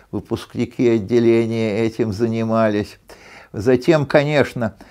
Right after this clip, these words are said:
разного рода диалоги человека с машиной. Скажем, машинный перевод одно время был очень популярен.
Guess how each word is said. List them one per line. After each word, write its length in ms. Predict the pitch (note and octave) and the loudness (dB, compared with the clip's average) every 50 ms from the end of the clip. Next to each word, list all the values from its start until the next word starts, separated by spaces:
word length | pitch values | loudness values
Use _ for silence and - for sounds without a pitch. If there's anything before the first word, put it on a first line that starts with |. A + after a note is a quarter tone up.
| - - | -20 -12
разного 720 | - G#2+ A#2+ C#3 C#3 C3+ A#2 G#2 B2+ B2+ A#2 A2 A#2 A#2 | -4 2 4 4 6 4 4 2 -2 -4 -2 0 2 2
рода 800 | A#2 B2 B2+ B2 A#2 G#2+ A2 A2 G#2 G#2 G#2 G#2 G#2+ G#2 G#2 G2+ - A#2 | 4 4 4 4 4 4 4 4 4 4 4 4 4 4 4 2 0 -4
диалоги 720 | B2 A2+ G#2+ C3 C3+ C3 C3 C3+ C#3 C#3 C3 A#2 A#2+ A#2+ | -6 0 2 6 6 6 6 6 6 6 4 4 2 -2
человека 680 | A2+ - - C3 B2 B2 A#2+ A#2+ B2 A#2+ A#2 A#2 - G#2+ | -4 -4 -4 -2 0 2 2 4 4 4 2 2 -2 -6
с 120 | - - | -6 -6
машиной. 580 | C3+ B2 A#2+ A#2+ - - F3+ F3 F3+ F3+ F3 D#3+ | -6 -4 -4 -4 0 2 4 4 4 2 0 -2
Скажем, 380 | - - C3+ B2+ A#2+ C3 A#2+ A#2 | -2 0 0 0 2 0 -2 0
машинный 580 | A#2 B2+ B2 - - D3+ C#3 B2+ A#2+ A#2 A2 | 0 0 -2 0 -2 -2 0 0 -2 -4 -6
перевод 640 | G#2 - - B2+ A#2+ B2 B2 G#2 A2 A2+ G#2+ - G#2 | -6 -4 -4 -2 0 0 0 0 0 -2 -2 -2 -4
одно 260 | G2+ F#2 G2+ A2 A2 | -6 -6 -6 -6 -4
время 340 | G2+ G2+ G#2+ G#2 G2+ G2+ G2 | -2 -2 -2 -2 -2 -4 -4
был 260 | F2+ F#2 G#2 G2+ G2+ | -4 -4 -2 -2 -2
очень 320 | G2 G2 - - G#2+ F#2+ | -2 -4 -6 -8 -12 -12
популярен. 680 | - - F#2+ - - A#2 G#2+ G#2+ G#2+ G2+ F#2+ F#2 F2 | -8 -8 -10 -6 -2 -2 0 0 0 0 0 -2 -4